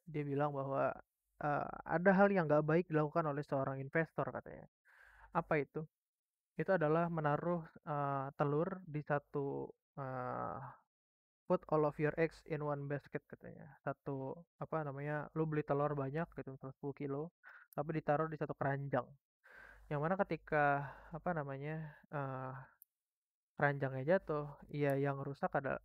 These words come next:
yang pecah adalah semua telurnya. Gitu. Apa namanya, nggak, nggak milih-milih langsung semua telurnya. Gitu kan. Nah,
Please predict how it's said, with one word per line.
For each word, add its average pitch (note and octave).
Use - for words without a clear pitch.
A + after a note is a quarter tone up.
yang C3+
pecah F3
adalah C#3
semua C3+
telurnya. C#3
Gitu. -
Apa D3+
namanya, C#3
nggak, C#3
nggak C#3
milih-milih C#3+
langsung C#3
semua C3+
telurnya. B2
Gitu -
kan. B2+
Nah, C3+